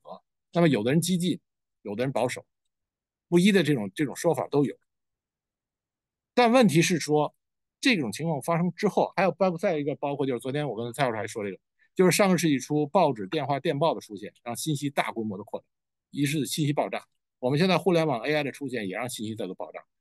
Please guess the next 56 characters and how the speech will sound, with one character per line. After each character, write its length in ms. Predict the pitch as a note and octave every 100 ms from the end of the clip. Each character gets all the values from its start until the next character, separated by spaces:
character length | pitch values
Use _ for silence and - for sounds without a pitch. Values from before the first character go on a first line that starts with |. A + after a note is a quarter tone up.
| _
所 100 | F#3
以 40 |
这 80 | G#3+
都 100 | G#3+
是 60 | G#3
类 140 | F#3
似 160 | - F3
的。 80 | _ _ _ _ _ _ _ _
但 160 | A3 A3
现 140 | C#4
在 120 | B3+ A3
最 160 | A#3
关 140 | G#3 G#3+
键 100 | G#3+
问 140 | F#3
题， 100 | D3+
其 100 | D3+
实 140 | F#3+ F#3+
值 140 | F#3
得 120 | F#3
很 240 | E3+ G2 F2+
多 200 | C#3+ C#3+
的， 200 | B2 G#2
就 180 | A#2+ G#2+
很 160 | -
多 140 | E2 G3+ -
的， 160 | G2+ _
就 120 | - F#2+
是 60 | F2+ - _ _ _
这 100 | F#2+
个 60 | F2 D#2+ - _ _ _ _ _
华 140 | A2 A2+
人 100 | A#2+
思 160 | -
考、 260 | - C2+ -
中 100 | A#2+
国 80 | A2+
人 60 | A#2
思 140 | C3+
考 120 | -
的 80 | F2
一 20 |
个 80 | F#2+
事 160 | - F#2
情， 120 | E2 _ _ _ _ _ _ _
那 100 | D#3
美 240 | D3 F#2+
国 180 | F2 A2+
怎 140 | B2+ F2
么 80 |
在 140 | F#2 G2+
当 220 | A#2+ B2
时 200 | - G#2+
走 240 | - - -
出 260 | - A#2
了， 240 | G#2+ D#2+